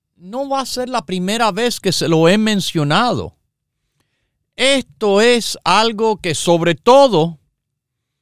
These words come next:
es una guerra, una guerra en el cual las mujeres sobre todo son las que más lo padecen,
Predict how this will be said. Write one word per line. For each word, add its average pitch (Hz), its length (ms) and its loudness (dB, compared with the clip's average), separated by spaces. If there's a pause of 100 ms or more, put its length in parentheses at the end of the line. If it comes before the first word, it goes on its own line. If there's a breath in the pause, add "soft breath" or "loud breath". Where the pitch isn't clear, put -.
(480)
es 101 180 -10
una 240 240 2
guerra, 208 600 2 (1400)
una 277 260 2
guerra 269 500 2
en 208 100 0
el 180 140 0
cual 226 440 0 (540)
las 190 200 0
mujeres 185 500 2
sobre 160 360 -2
todo 151 520 -2 (1120)
son 190 560 0 (280)
las 151 360 -2
que 143 400 0 (260)
más 170 840 -4
lo 143 220 0
padecen, 139 760 -2